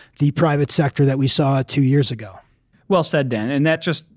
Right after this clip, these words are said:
Speaker 2: is why I don't, I don't find this argument that stronger fundamentals should mean that spreads are resilient here very compelling, any of the three, to be honest with you. So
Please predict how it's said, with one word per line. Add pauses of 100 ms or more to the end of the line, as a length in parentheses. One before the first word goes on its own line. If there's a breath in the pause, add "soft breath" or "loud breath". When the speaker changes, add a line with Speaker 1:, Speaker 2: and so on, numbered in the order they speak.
(120)
Speaker 2:
is
why
I
don't,
I
don't
find
this
argument
that
stronger
fundamentals
should
mean
that
spreads (100)
are
resilient
here
very
compelling,
any
of
the
three,
to
be
honest
with
you.
So